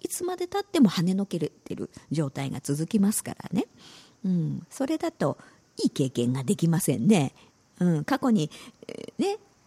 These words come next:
その、こういう経験が何度あったかは分かりませんけど、例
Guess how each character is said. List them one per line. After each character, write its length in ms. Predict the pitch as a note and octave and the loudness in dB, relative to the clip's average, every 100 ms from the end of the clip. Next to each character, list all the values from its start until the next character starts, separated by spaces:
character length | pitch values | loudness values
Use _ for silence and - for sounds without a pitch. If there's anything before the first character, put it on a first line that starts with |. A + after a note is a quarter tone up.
| - - - | -20 -16 -6
そ 140 | F#3 | -4
の、 280 | E3 D#3+ - _ - | -2 -4 -6 _ -6
こ 120 | F#3 | -2
う 60 | |
い 80 | F#3 | 0
う 100 | E3 | 0
経 200 | D#3+ E3 | 0 -4
験 140 | E3 E3 | -4 -4
が 80 | |
何 240 | G#3+ E4+ D#4 | -4 -4 -4
度 100 | G3+ | -4
あ 20 | |
っ 60 | G3+ | -4
た 120 | E3+ | -6
か 140 | D#3 | -4
は 100 | C#3 | -4
分 40 | C#3+ | -4
か 120 | D3+ | -4
り 100 | D3+ | -2
ま 140 | D3+ | -2
せ 160 | F3+ D3 | -2 -4
ん 60 | C#3 | -4
け 100 | - | -4
ど、 80 | |
例 120 | - | -2